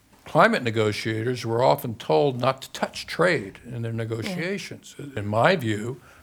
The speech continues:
Speaker 1: this notion I have of defining certain trade-related climate measures should be a joint task for the cop and the W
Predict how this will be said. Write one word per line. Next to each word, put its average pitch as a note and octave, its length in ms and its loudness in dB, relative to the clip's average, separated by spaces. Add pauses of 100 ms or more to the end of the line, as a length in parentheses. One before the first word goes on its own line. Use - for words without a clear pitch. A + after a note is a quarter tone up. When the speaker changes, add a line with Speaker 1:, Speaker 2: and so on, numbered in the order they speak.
(140)
Speaker 1:
this A#2+ 220 -4
notion C3 400 2
I G#2+ 180 4
have A#2+ 640 6
of A2 460 0 (680)
defining B2+ 1040 4
certain B2+ 680 2
trade-related A#2 1000 2 (140)
climate C#3+ 420 4
measures G#2+ 680 -2 (1000)
should F3 400 2
be C#3 180 4
a B2 120 0
joint B2 500 2
task C#3+ 680 2 (540)
for B2+ 240 2
the A#2+ 100 2
cop B2+ 580 6 (800)
and D3 320 4
the C#3+ 80 4
W B2+ 340 4